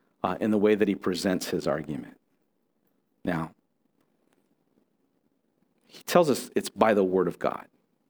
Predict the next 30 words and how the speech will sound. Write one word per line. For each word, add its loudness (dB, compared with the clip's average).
And -2
that, 0
that's 0
an 2
important 0
phrase. -2
By 4
the 4
word 2
of -2
God, -2
these -2
things -4
happen. -6
The 2
word 4
of 0
God 6
was 0
the -4
active 2
power 0
of -10
creation. -10
By 2
God's 4
word, 4
uh, 2
it, 2
n-, 2